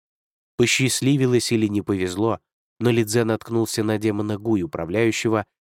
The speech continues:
одним из выводков возвращенных мертвецов. Существо это напоминало человека, но у него было три пары рук, похожих на мушиные лапы, и непропорционально большие,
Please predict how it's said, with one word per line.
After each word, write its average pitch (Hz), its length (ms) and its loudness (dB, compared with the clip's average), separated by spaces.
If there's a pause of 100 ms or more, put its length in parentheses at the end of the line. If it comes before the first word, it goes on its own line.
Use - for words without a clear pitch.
одним 147 360 0
из 131 140 2
выводков 156 520 2
возвращенных 110 720 -2
мертвецов. 92 680 -8 (680)
Существо 190 540 0
это 190 180 2
напоминало 165 600 2
человека, 143 600 0 (380)
но 107 140 2
у 123 40 4
него 131 260 4
было 156 260 4
три 139 200 -2
пары 123 340 -2
рук, 123 280 -2 (340)
похожих 117 580 0 (200)
на 127 160 2
мушиные 113 560 0
лапы, 123 380 -6 (360)
и 165 120 0
непропорционально 139 1000 0
большие, 123 640 0